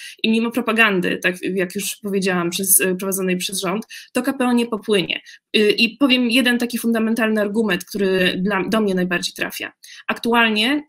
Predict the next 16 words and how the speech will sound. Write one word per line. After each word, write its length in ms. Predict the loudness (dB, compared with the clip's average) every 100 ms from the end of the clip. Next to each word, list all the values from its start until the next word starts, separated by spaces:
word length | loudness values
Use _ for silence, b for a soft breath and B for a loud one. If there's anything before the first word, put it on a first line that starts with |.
| -4
e, 420 | -2 0 0 -2 -2
w 260 | 0 0 -2 -6 _ -18 -16 -16 -20 _ _ -8
quasi 380 | -2 0 0 -6 -6
Trybunale 340 | -4 0 0
Konstytucyjnym 800 | 0 -2 -2 -4 -2 0 0 0
znajduje 420 | -2 -2 0 2
się, 340 | 4 4 2 0 B -4
mm, 880 | 0 2 4 4 6 6 6 6 4
najnowszy 460 | 2 0 0 -2
pomysł, 500 | -2 -2 0 2 0 -6 B B B
który 240 | 0 2
miał 340 | 4 4 4 2
na 140 | 0
celu 520 | 2 4 4 2 0 -2
odblokować 840 | 0 4 4 4 0 0 0 -4
kwestię, 640 | -4 2 2 2 2 0